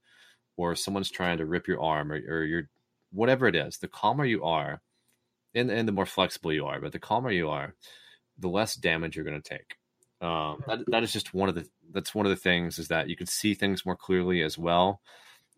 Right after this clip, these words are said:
Um, you, you, you, it's efficiency. Uh, like, like my strategy, for example, is to be very efficient, is to be very safe, to be very efficient. So everything that I do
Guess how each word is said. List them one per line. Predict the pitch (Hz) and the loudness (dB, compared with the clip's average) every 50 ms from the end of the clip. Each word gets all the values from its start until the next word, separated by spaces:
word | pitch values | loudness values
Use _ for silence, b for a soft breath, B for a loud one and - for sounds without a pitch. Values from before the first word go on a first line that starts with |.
| _ - | _ -2
Um, | 87 82 80 80 85 | 0 0 2 2 0
you, | 87 85 87 - - | 0 -2 -2 -4 -6
you, | 90 90 82 76 - - | -6 -6 -6 -6 -8 -12
you, | 85 87 85 85 82 82 80 80 78 76 76 73 - - _ _ _ _ _ _ _ _ _ _ _ _ _ _ _ _ _ _ _ - | -12 -8 -6 -6 -4 -4 -4 -4 -4 -4 -6 -8 -10 -14 _ _ _ _ _ _ _ _ _ _ _ _ _ _ _ _ _ _ _ -8
it's | 95 - | -6 -6
efficiency. | 98 - 156 151 147 135 98 - - 73 73 73 76 78 - - - | 2 4 4 4 4 4 0 -2 -4 -6 -8 -10 -12 -18 -16 -12 -8
Uh, | 80 78 78 78 78 76 | -8 -6 -6 -6 -4 -2
like, | 78 85 87 - _ _ | -2 -2 -2 -2 _ _
like | 82 87 85 69 | 0 0 0 4
my | 87 98 104 | 4 4 4
strategy, | - - - 90 90 92 90 78 85 82 | 4 4 4 6 6 6 6 4 0 -6
for | - 87 | -6 -6
example, | 80 78 - 85 80 73 - 78 73 | -6 -4 -2 -2 -2 -2 -4 -6 -6
is | 76 - | -6 -6
to | - | -6
be | 78 82 80 | -8 -8 -2
very | - 90 92 101 98 | 2 4 6 6 6
efficient, | 87 - - - 92 - - 80 76 | 4 4 2 0 0 0 0 -4 -6
is | 76 76 - | -8 -8 -8
to | - | -8
be | 82 80 | -10 -8
very | 73 73 73 71 | -6 -6 -6 -4
safe, | - - - 104 110 110 - | -4 0 2 2 2 2 0
to | - 87 | -2 -4
be | 87 82 | -4 -2
very | 82 85 82 82 | 0 0 0 -2
efficient. | - - 90 85 - 69 - - | 0 -2 -2 -2 -2 -4 -6 -6
So | - 80 | -4 -4
everything | 82 82 90 - 85 82 | -2 -2 -4 -4 -4 -6
that | 78 80 85 | -2 0 4
I | 92 104 113 | 4 4 4
do | 101 87 80 76 76 76 76 | 4 0 -2 -2 -4 -6 -10